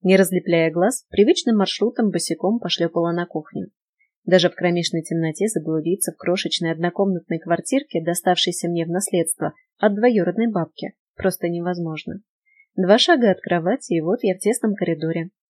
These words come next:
Поворот налево. Здравствуй, лучший друг, мой древний холодильник времен С С С Р. Это чудо техники мне также перепало от бабы Мани, которая за неимением других родственников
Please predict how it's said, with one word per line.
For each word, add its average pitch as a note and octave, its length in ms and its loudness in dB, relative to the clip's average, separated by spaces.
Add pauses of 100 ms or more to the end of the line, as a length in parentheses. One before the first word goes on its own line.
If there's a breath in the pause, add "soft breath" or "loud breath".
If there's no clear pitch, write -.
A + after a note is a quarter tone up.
(100)
Поворот E3+ 380 4
налево. E3+ 480 -2 (220)
Здравствуй, F3+ 540 0
лучший D#3 300 -4
друг, D#3 280 -4
мой D#3+ 180 -2
древний A3+ 380 0
холодильник F3+ 680 0
времен E3 440 -2
С - 60 -6
С E3+ 160 -4
С - 240 -6
Р. E3 140 -4 (760)
Это - 240 0
чудо A#3+ 260 2
техники A#3+ 460 2
мне A3+ 220 4
также A#3+ 340 2
перепало A3+ 480 4
от F3+ 140 0
бабы F#3+ 260 6
Мани, F#3 480 0 (160)
которая F3+ 460 4
за E3 140 0
неимением E3+ 580 0
других E3 340 -4
родственников B3+ 680 0